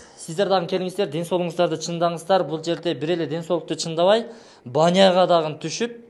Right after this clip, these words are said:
маза кылып эс алып кетет экенсиздер. Ә, баня дагы эми жоролорду өзүңүздөр жакшы билесиздер, чакан,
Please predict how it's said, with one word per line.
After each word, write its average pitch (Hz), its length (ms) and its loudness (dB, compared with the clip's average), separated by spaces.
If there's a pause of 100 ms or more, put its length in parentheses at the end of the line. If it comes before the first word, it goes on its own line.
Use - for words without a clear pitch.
(280)
маза 185 420 -2
кылып 170 300 -6
эс 147 100 -8
алып 151 240 -6
кетет 147 240 -8
экенсиздер. 104 480 -10 (400)
Ә, 120 140 0
баня 165 420 2
дагы 196 300 0 (100)
эми 165 160 -6
жоролорду 156 480 -2
өзүңүздөр 147 320 -8
жакшы 151 240 -6
билесиздер, 160 320 -10
чакан, 190 480 -6